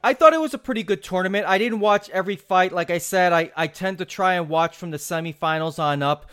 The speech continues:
There definitely were, there definitely were not as many participants as there has been in, in years past. Now, some of my initial thoughts when, uh, about this Grand Slam was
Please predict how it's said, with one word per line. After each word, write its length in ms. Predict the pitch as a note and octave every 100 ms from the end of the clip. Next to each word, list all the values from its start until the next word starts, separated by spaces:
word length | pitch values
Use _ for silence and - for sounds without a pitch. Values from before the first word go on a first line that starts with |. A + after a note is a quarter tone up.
| - - _
There 120 | F3+
definitely 500 | D#3+ A3+ A#3+ D4 C4+
were, 300 | A3 A3 -
there 220 | D#3+ E3+ E3
definitely 720 | D#3 G3+ G#3+ B3 A#3+ A3+ A3+
were 200 | G3 F#3
not 440 | F3 F3+ F#3+ G3+
as 240 | F#3+ D#3+
many 260 | E3 F3 F3+
participants 760 | - D#3+ B3+ C4+ A3+ F#3+ E3 D#3
as 140 | C#3
there 140 | D3+
has 320 | C#3 E3 E3+ D3
been 340 | D#3+ D#3+ D#3 - _ C#3+ -
in, 200 | E3 D#3
in 280 | E3+ D3+
years 340 | C#3+ E3 D#3+ D3+
past. 560 | - E3 D3+ A2+ -
Now, 280 | E3+ E3 D#3 _ _ _ _ _
some 280 | - B3+ D#4
of 100 | D#4
my 180 | B3+ G#3+
initial 540 | F3 E3+ F3+ G3 G#3
thoughts 520 | - F3+ F3 F3+ -
when, 240 | D#3+ D3 D3 C#3+ D#3
uh, 240 | D3+ C#3+
about 340 | C#3+ D3+ D#3 D3+
this 160 | D3
Grand 320 | - D3 C#3+
Slam 440 | B2 - C#3 C#3+ C3+
was 320 | C3+ C3 -